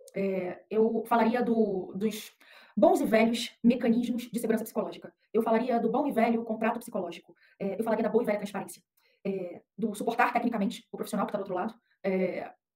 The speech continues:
pra que ele possa ser um gestor e também um líder. Eu acho que a gente pode fornecer instrumentos pra que esse gestor aprenda a fornecer feedback acerca daquilo que é esperado.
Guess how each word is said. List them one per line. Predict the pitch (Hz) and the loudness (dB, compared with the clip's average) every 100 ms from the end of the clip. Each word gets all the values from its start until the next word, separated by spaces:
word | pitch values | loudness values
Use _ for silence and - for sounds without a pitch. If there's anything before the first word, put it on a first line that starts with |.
| _ _ _ | _ _ _
pra | 240 | 0
que | 240 | 2
ele | 269 | 0
possa | 269 220 | -2 -2
ser | - 196 - | -4 -8 -6
um | - | 0
gestor | 233 - 233 | 0 0 -2
e | |
também | 240 214 208 | -2 -2 -2
um | |
líder. | 202 165 - - _ _ _ _ | -4 -6 -12 -18 _ _ _ _
Eu | - | -2
acho | 208 | -2
que | |
a | |
gente | - 220 | -2 -2
pode | 220 | -2
fornecer | 220 214 | -2 -4
instrumentos | 226 214 214 220 - | -4 -2 -2 -4 -6
pra | 196 | -8
que | 196 202 202 190 | -6 -6 -6 -4
esse | 196 | -4
gestor | 202 - 226 - | -4 -2 -2 -2
aprenda | - 196 208 - - | -10 -4 -2 -2 -6
a | - | -8
fornecer | 208 - | -6 -6
feedback | - - 196 196 - _ | -6 -2 -2 -4 -12 _
acerca | 208 220 202 | -8 -4 -4
daquilo | 202 | -4
que | 220 | -6
é | |
esperado. | 196 196 180 | -4 -4 -4